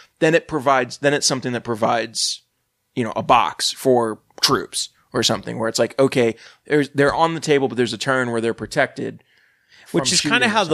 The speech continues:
Speaker 1: something.
Speaker 2: Lucius works, if
Speaker 1: Yeah.
Speaker 2: I remember right. Like, the drop
Speaker 1: Yep.
Speaker 2: pod can stay,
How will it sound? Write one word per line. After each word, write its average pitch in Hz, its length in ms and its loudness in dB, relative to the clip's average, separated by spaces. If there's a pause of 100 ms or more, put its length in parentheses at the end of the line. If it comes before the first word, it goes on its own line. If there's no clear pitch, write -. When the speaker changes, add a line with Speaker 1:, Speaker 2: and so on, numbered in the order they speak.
Speaker 1:
something. 131 160 -2
Speaker 2:
Lucius 147 640 0
works, 120 300 2
if 117 160 0
Speaker 1:
Yeah. 135 60 4
Speaker 2:
I - 40 4
remember 123 320 2
right. 110 180 4
Like, 113 180 2
the 123 120 0
drop 139 260 0
Speaker 1:
Yep. 123 100 -4
Speaker 2:
pod 139 220 2
can 127 180 -2
stay, 127 440 2